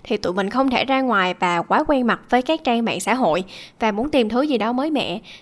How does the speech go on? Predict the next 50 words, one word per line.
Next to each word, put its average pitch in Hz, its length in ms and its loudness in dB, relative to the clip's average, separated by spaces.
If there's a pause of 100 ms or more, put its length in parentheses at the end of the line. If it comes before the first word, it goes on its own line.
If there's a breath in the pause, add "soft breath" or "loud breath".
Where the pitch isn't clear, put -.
thì 226 140 2
cũng - 260 -2
có 330 140 6
thể 196 200 2
thử 208 300 0
những 247 220 -2
ứng 285 220 2
dụng 208 220 2
này 190 200 0
để - 160 0
có 277 120 0
thể 262 180 -2
làm 240 180 2
quen 262 120 2
được 247 140 2
nhiều 196 160 -2
bạn 208 200 0
mới 233 180 2
hơn, 294 280 2 (340 loud breath)
thì 208 160 0
cũng 233 180 0
xem 277 240 4
như 269 80 0
là 226 160 4
một 175 160 -4
cách 320 180 0
để - 120 0
giao 269 160 2
tiếp 330 280 0
khi 262 140 0
chúng 294 140 0
ta 254 180 4
không 262 180 -2
thể 220 160 -2
ra 277 160 0
ngoài 220 220 2
được. 185 200 0 (1040)
Đã 214 140 2
nói 233 220 4
về 320 120 4
mặt 220 180 0
lợi 190 120 0
ích 330 140 -2
rồi 220 220 6
thì 220 140 -2
mình 202 140 -4
sẽ 190 140 0
nhắc 269 180 -2
đến 277 200 2
mặt 320 120 2